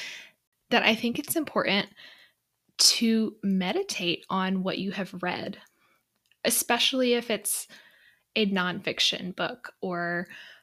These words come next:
um, something that you are wanting to kind of shape your character. If you read something quickly and then immediately begin another book, you're not gonna have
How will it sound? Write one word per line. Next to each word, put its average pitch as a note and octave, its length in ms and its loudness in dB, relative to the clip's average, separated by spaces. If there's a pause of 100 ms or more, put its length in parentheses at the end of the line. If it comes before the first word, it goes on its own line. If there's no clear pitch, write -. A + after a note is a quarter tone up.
(120)
um, F#3 480 -6 (260)
something G#3 440 2
that F#3+ 160 0
you F#3+ 180 0 (100)
are F3+ 540 0 (220)
wanting F3+ 340 -2
to F3+ 500 0 (160)
kind F#3 200 -2
of F3 80 -4
shape - 480 2
your F3+ 380 0 (180)
character. E4 600 -2 (840)
If A#3+ 160 6
you C4+ 400 6
read G#3+ 420 2
something G#3+ 580 2
quickly B3 680 -4 (480)
and G3+ 120 4
then G3 140 4
immediately F#3+ 640 2
begin G3 460 0
another G3 360 2
book, - 540 -2 (800)
you're G#3+ 240 4
not A3 260 4
gonna A#3 220 4
have F#3+ 800 0